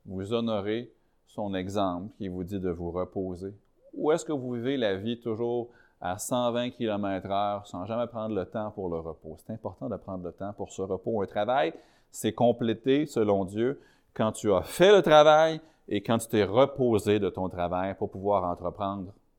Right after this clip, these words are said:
autre chose. Il faut se reposer. Dieu ne s'est pas reposé parce qu'il en avait besoin.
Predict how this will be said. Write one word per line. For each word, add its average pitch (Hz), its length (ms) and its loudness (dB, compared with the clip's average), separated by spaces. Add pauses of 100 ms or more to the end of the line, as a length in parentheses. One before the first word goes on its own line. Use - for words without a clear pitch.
(140)
autre 110 240 -8 (240)
chose. - 240 -16 (540)
Il 113 160 -2
faut 143 480 -2 (180)
se - 160 -8
reposer. 80 640 -4 (360)
Dieu 113 340 2
ne 139 140 2
s'est 113 140 0
pas 131 160 6
reposé 117 460 4
parce 113 160 0
qu'il 117 80 -2
en 113 40 0
avait 120 160 2
besoin. 123 400 -2